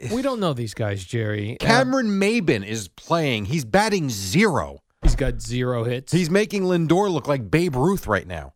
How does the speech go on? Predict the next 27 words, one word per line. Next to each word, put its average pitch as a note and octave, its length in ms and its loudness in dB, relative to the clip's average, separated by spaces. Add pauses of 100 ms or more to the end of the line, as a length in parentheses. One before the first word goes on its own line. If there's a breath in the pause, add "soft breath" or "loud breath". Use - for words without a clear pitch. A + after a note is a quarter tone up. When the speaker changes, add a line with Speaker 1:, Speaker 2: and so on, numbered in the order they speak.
Speaker 1:
Well, F#3+ 100 0
the G#3+ 80 -2
good D#4 180 -2
news A3+ 220 -4
is, F3 180 -2
listen, D#3+ 340 -6 (200)
Jacob D3 460 -4
deGrom C#3 440 -2
returns A2+ 420 -4
tonight. G2+ 320 -2
I'm G#2+ 100 -4
sure B2 180 -4
they'll A2 140 -2
score G#2 360 -2
a - 40 -4
ton - 300 -4
Speaker 2:
Good, C3+ 120 6
Speaker 1:
of B2 60 0
Speaker 2:
so A#2 80 4
they C3+ 100 6
can C3 100 2
Speaker 1:
runs. C#3 60 4 (100)
Speaker 2:
lose - 20 -2
one C3 200 4
nothing. D#2+ 420 -4
Speaker 1:
<laughs> - 40 -14
I'm G3 100 -6